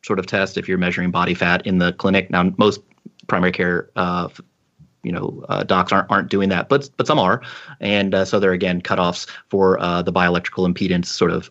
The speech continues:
uh, calculated skeletal muscle mass index. Those are, uh, sort of objective stuff.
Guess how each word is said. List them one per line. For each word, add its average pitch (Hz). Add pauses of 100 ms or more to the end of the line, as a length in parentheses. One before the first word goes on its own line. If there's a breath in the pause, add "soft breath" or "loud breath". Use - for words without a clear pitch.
uh, 85
calculated 87
skeletal 87
muscle 85
mass 90
index. 90 (240 loud breath)
Those 92
are, 87
uh, 90
sort 90
of 87
objective 87
stuff. -